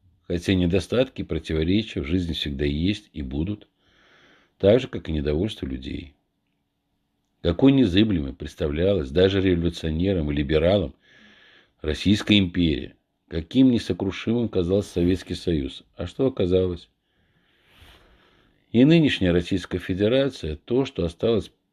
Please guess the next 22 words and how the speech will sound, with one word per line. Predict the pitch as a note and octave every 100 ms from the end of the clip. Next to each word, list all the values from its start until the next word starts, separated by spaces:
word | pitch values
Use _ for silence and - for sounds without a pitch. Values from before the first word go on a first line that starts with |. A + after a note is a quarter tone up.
| _
после | - F#2 F#2
всех | F2 - - -
революционных | F2 E2+ - G#2+ F#2 D2
бурь, | F2 A#2 -
не | - G2
крепче | - G#2+ A#2 - -
и | -
не | E2 F#2+
прочнее | - G2 - F2+ F#2
этих | G2 F2+ G2+
великих | F2 D#2+ D#2
империй. | D#2+ C#2 C#2+ D2 - _ _ _ _ _ _ _ _ _ -
Реальное | D#2+ F2+ G#2+ A2 G2
улучшение | F2+ F2 G2 F#2+
жизни | D#2+ F#2+ A2 E2
может | E2+ G2+
идти | - G2 E2+
разными | E2 F#2 G#2 A2+
путями, | A2 D#2+ - C#2 C#2 C#2+ _ _ _
кроме | - G#2 A2+ A2
одного, | G#2+ A2 D2+ - -
революционного. | F2+ G2 G#2+ G2+ A2 D#2+ C#2 D2 -